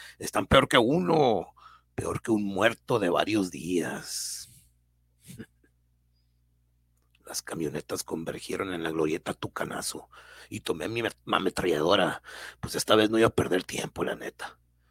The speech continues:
Me puse un chaleco blindado, por si las de hule, pues, y pa' no salir tan chamuscado también. De inmediato tomé el dispositivo y puse condiciones.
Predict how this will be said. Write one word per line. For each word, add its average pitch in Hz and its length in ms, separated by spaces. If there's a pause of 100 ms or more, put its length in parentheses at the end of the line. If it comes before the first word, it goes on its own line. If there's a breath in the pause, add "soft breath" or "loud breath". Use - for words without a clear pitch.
(440)
Me - 100
puse 101 220
un 110 120
chaleco 120 420
blindado, 110 840 (800)
por 135 220
si 117 120
las 104 180
de 73 100
hule, 73 280
pues, - 300 (520)
y 120 120
pa' 110 140
no 110 120
salir 131 260
tan 143 160
chamuscado 82 640
también. - 380 (1120)
De 104 120
inmediato 110 500
tomé 120 260
el 135 60
dispositivo 139 560
y 147 60
puse 151 280
condiciones. 127 720